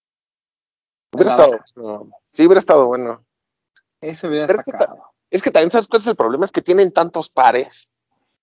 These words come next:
Speaker 1: que casi, casi tendrían que usar uno cada, ni siquiera acabar el cuarto con uno, ¿me explico? Se lo tendrían que estar cambie, cambie, cambie. Porque así lo hacen todos, o sea, usan como la mi-, ay, la mitad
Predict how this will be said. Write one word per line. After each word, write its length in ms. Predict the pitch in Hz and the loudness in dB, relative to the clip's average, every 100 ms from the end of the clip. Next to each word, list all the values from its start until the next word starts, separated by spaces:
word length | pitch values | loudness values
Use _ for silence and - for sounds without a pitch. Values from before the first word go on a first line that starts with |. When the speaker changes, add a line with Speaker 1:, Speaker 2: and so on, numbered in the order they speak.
| _ _ | _ _
Speaker 1:
que 260 | - 131 113 | -2 -2 0
casi, 340 | 139 156 185 | -2 -2 -6
casi 1000 | - 156 156 175 156 127 117 110 104 95 | -2 -2 -2 -6 -4 -6 -6 -10 -12 -10
tendrían 280 | - 110 131 | -8 -4 -4
que 100 | 131 | -4
usar 240 | 151 147 147 | 0 0 0
uno 200 | 147 - | -2 -2
cada, 720 | 143 143 131 104 95 92 82 73 _ _ _ | 0 2 2 0 -2 -4 -8 -12 _ _ _
ni 180 | 120 127 | -6 -6
siquiera 400 | 123 151 156 139 | 0 2 2 0
acabar 320 | 107 107 113 | -4 -2 -2
el 80 | 120 | -2
cuarto 280 | - 117 - | 0 -2 -4
con 200 | - 82 | -14 -10
uno, 220 | 104 92 | -8 -8
¿me 80 | 78 | -10
explico? 480 | 78 - 95 156 127 | -18 -20 -6 -4 -4
Se 120 | - | -8
lo 60 | 90 | -8
tendrían 240 | 98 104 | -8 -8
que 60 | 98 | -8
estar 180 | 113 98 | -10 -8
cambie, 300 | 101 87 85 | -12 -12 -10
cambie, 260 | 95 85 | -10 -10
cambie. 340 | - 90 78 _ _ _ _ _ _ _ | -10 -10 -10 _ _ _ _ _ _ _
Porque 240 | 156 147 156 | 0 4 2
así 140 | 196 | 4
lo 120 | 208 | 4
hacen 240 | 202 151 127 | 4 2 0
todos, 420 | 151 180 139 107 | 2 4 4 0
o 60 | |
sea, 260 | 104 131 123 _ | 2 2 2 _
usan 260 | 135 170 151 | -4 -4 -4
como 320 | 123 110 - _ _ _ | -4 -4 -6 _ _ _
la 100 | 110 | -2
mi-, 200 | 113 120 - | 0 -4 -10
ay, 200 | 107 123 - _ _ | 0 0 -2 _ _
la 120 | 107 | -2
mitad 480 | 113 - 143 180 | -2 2 2 2